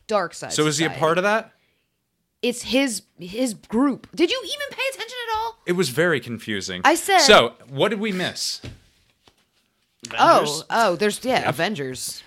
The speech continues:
Speaker 1: But
Speaker 2: Uh, the B P R D, I wanted to say.
Speaker 1: That's a good
Speaker 2: Hellboy's
Speaker 1: one.
Speaker 2: team.
Speaker 3: Okay.
Speaker 2: I really like that
Speaker 1: I'm
Speaker 2: team.
Speaker 1: surprised you didn't go with that.
Speaker 2: I was think-, I just had too many good ones towards the end. I was
Speaker 3: We
Speaker 2: like,
Speaker 3: missed
Speaker 2: Illuminati. Oh, the Endless.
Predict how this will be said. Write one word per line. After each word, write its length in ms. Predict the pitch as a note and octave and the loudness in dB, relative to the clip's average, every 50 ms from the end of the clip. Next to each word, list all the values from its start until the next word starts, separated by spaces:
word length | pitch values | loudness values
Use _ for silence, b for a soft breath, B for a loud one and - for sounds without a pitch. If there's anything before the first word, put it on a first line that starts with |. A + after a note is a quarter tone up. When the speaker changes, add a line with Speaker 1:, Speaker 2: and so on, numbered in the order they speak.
| - - | -10 -6
Speaker 1:
But 120 | D#3 D3+ A2 | -2 2 4
Speaker 2:
Uh, 140 | A2 A2 G#2+ | 4 2 2
the 140 | F2+ B2+ B2+ | 2 -2 -2
B 200 | G#2 B2+ C3 C3+ | -2 -2 -4 -4
P 220 | C3+ - E3+ D3+ | -4 -4 -4 -2
R 140 | C#3 A#2+ G#2+ | -2 -2 -2
D, 220 | F2+ G2+ G2 F2+ E2+ | -2 -4 -6 -6 -8
I 100 | D#2+ D#2+ | -10 -12
wanted 260 | D#2+ D#2+ D#2 D2 D#2 | -14 -14 -16 -14 -12
to 60 | D#2+ | -12
say. 340 | - - F2+ D#2 D2+ D2+ C#2 | -10 -8 -8 -10 -10 -12 -12
Speaker 1:
That's 180 | D3+ D#3+ - - | -14 -12 -10 -6
a 60 | C#3+ | -2
good 160 | G#2+ F#2 F2 | -2 0 0
Speaker 2:
Hellboy's 240 | F2+ F#2 F#2 F#2+ C3 | 0 -2 -2 -2 -4
Speaker 1:
one. 40 | B2+ | -4
Speaker 2:
team. 320 | A2+ G2+ G2+ A2 G#2+ G#2 _ _ _ _ _ _ - | -6 -6 -6 -8 -12 -14 _ _ _ _ _ _ -20
Speaker 3:
Okay. 320 | A2+ A2 _ - G2 G#2+ B2 - | -20 -20 _ -16 -16 -16 -16 -14
Speaker 2:
I 60 | F#2 F#2 | -12 -8
really 240 | F#2+ F#2 F2 E2+ | -8 -6 -8 -8
like 180 | D#2+ D#2+ D#2 - | -10 -12 -14 -14
that 100 | - E2 - | -14 -10 -8
Speaker 1:
I'm 60 | C#4+ | -4
Speaker 2:
team. 40 | E4+ | -4
Speaker 1:
surprised 320 | F#4 C4 F4+ F4+ F4 C#4+ | 0 4 4 4 4 4
you 60 | D#4+ | 0
didn't 220 | D#4 D4+ C4 A#3 F3+ | -2 -2 -2 -2 0
go 160 | F#3+ F#3+ A3 | 2 2 2
with 180 | G3+ E3 - - | 2 -2 -4 -6
that. 240 | A#2+ A2+ A2+ A2 - - | -10 -10 -10 -10 -8 -6
Speaker 2:
I 160 | - C#3+ D3+ | -4 0 0
was 200 | E3 E3 C#3+ - | 2 2 2 2
think-, 180 | - D#3+ D#3 C3+ G#2 | 2 0 0 0 0
I 140 | A2 C3 | -2 0
just 180 | A#2+ A#2 G#2 - | 0 0 -2 0
had 200 | - A#2+ G#2+ G2 | 2 0 0 0
too 120 | - - A#2 | -2 -2 -2
many 200 | G#2 G2 G2 F2 | -2 -2 -2 -4
good 160 | F#2+ F#2 F#2+ | -6 -8 -8
ones 200 | F#2+ F2+ F2 - | -8 -8 -8 -8
towards 280 | - G2+ F#2+ F2+ E2 F2+ | -6 -6 -6 -6 -6 -6
the 140 | F#2 F#2 | -6 -4
end. 120 | F#2 F#2 F2+ | -6 -6 -6
I 20 | F#2+ | -8
was 100 | F#2 - | -10 -8
Speaker 3:
We 60 | B2 | -6
Speaker 2:
like, 80 | B2+ C3+ | -4 -2
Speaker 3:
missed 60 | C#3 | 0
Speaker 2:
Illuminati. 380 | D3 C#3+ C#3 C3+ C3+ B2 A#2 - | 0 0 0 0 -2 -2 -2 -4
Oh, 160 | - C3+ C3 A#2+ | -8 -10 -10 -12
the 140 | C#3 C#3 | -14 -12
Endless. 460 | C#3+ D#3 D3+ C#3 A2+ G2+ - - - | -12 -12 -10 -10 -10 -10 -10 -12 -12